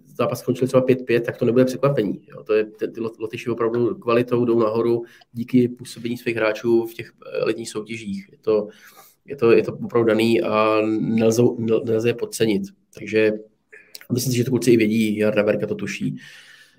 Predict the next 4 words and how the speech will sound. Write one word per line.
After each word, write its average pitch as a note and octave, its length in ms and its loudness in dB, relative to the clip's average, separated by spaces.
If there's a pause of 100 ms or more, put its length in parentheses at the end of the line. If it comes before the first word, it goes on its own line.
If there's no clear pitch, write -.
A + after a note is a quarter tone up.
(260)
Eh, G#2 840 0 (140)
Švédsko, B2 1400 2 (1080)
pro A#2+ 140 -4
mě B2+ 360 6